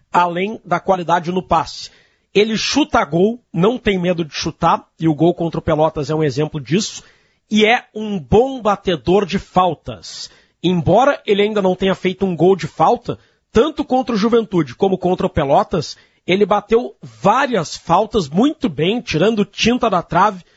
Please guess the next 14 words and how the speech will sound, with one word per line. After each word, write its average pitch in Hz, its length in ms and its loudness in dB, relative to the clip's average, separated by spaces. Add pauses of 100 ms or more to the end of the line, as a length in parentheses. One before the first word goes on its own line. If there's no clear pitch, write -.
(280)
e 208 100 2
é 220 40 4
algo 240 240 2
que 285 80 -6
eu 254 100 -2
sinto 269 340 -4
falta 220 540 -2
na 170 240 -4
dupla 202 380 0
Grenal 185 400 2
já 180 80 0
há 190 40 4
algum 208 220 0
tempo, 932 320 4